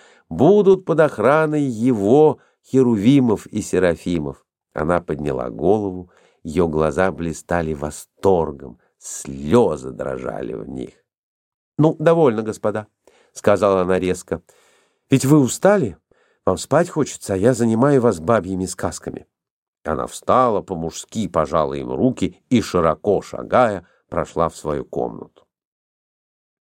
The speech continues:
Аничков задержался на Кальджатском посту на три дня. Он ждал, когда вернутся посланные им за своими лошадьми казаки. «Ну, счастливец ты», —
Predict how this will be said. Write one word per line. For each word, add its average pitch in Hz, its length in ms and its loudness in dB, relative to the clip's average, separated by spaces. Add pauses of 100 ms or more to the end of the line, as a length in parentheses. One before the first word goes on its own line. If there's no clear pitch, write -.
(800)
Аничков 202 600 2
задержался 151 680 2
на 156 140 2
Кальджатском 123 760 2
посту 190 720 0 (320)
на 120 240 0
три 165 260 -6
дня. 65 400 -10 (1120)
Он 147 180 4
ждал, 147 400 2
когда 139 480 4
вернутся 110 580 -2
посланные 113 760 2
им 123 400 4
за 95 160 -2
своими 90 400 0
лошадьми 85 500 -2
казаки. 92 580 0 (1120)
«Ну, 92 460 0
счастливец 107 1080 0
ты», — 90 320 -2